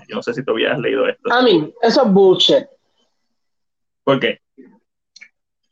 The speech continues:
Speaker 2: Porque tu personaje no afecta a Justice League, porque tu película es una precuela. Vamos a empezar por ahí.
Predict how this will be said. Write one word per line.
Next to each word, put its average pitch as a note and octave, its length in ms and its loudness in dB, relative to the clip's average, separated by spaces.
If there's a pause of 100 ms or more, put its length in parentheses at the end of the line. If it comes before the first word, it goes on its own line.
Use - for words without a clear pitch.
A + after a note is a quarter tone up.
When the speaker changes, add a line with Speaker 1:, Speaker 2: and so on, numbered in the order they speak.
(160)
Speaker 2:
Porque C4 320 2
tu A#3+ 140 2
personaje B3+ 560 2
no A3+ 100 2
afecta A3 600 0
a E3+ 100 4
Justice F3+ 340 4
League, G#3 240 4
porque F3 220 4
tu F#3+ 160 2
película G#3+ 400 2
es G3 60 2
una G3 160 2
precuela. F3 520 2
Vamos G3+ 280 2
a - 20 4
empezar C4+ 460 0
por A3+ 180 2
ahí. C#3 400 -2